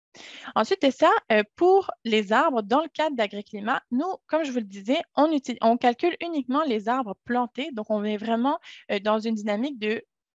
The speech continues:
s'intéresser vraiment au changement d'utilisation du sol. Donc, où est-ce qu'on plante des arbres là où il n'y en avait pas ? Et ça, finalement, la séquestration du, du carbone par les arbres, elle est calculée grâce à des références forestières, euh, du cerfo.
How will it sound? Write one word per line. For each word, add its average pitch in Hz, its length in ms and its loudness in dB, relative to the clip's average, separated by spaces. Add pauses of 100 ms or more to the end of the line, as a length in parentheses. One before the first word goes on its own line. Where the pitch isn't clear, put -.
s'intéresser 240 560 -2
vraiment 233 440 -2
au 220 80 -4
changement 254 440 -2
d'utilisation 214 540 -6
du 208 120 -6
sol. 254 360 -2 (340)
Donc, 262 200 4 (260)
où 302 160 0
est-ce 330 160 4
qu'on 214 160 0
plante 262 280 -2
des 220 220 -4
arbres 247 180 -2
là 214 80 -2
où 208 40 -4
il 208 40 -6
n'y 202 60 -6
en 202 60 -6
avait 196 300 -8
pas ? 320 120 -2 (420)
Et 233 80 0
ça, 349 180 0
finalement, 233 580 -2
la 269 160 -2
séquestration 262 540 -6
du, 240 80 -4 (600)
du 226 140 -4
carbone 247 360 2
par 226 160 2
les 196 240 -8
arbres, 254 300 2
elle 226 80 -2
est 269 80 -4
calculée 226 420 -4
grâce 247 240 -4
à 233 40 0
des 196 100 -10
références 208 420 -8
forestières, 214 540 -2 (320)
euh, 196 120 2
du 214 160 -4
cerfo. - 600 -2